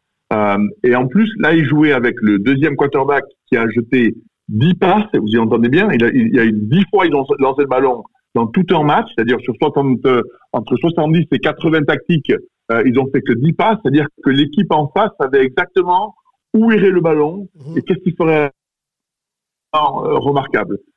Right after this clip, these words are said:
Speaker 1: La performance de A J Brown, elle est super, c'est vrai, il marque quatre touchdowns, mais moi, ce qui m'intéresse beaucoup dans un receveur, c'est, c'est, c'est un peu les yards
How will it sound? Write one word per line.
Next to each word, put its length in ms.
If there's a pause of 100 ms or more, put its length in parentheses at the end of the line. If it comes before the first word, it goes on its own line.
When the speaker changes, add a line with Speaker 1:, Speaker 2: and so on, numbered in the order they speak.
Speaker 1:
La 80
performance 640
de 80
A 40
J 120
Brown, 420
elle 160
est 80
super, 500
c'est 80
vrai, 200
il 80
marque 180
quatre 160
touchdowns, 480 (380)
mais 80
moi, 160
ce 60
qui 80
m'intéresse 420
beaucoup 260
dans 180
un 60
receveur, 540 (100)
c'est, 220 (280)
c'est, 120 (120)
c'est 100
un 40
peu 140
les 160
yards 400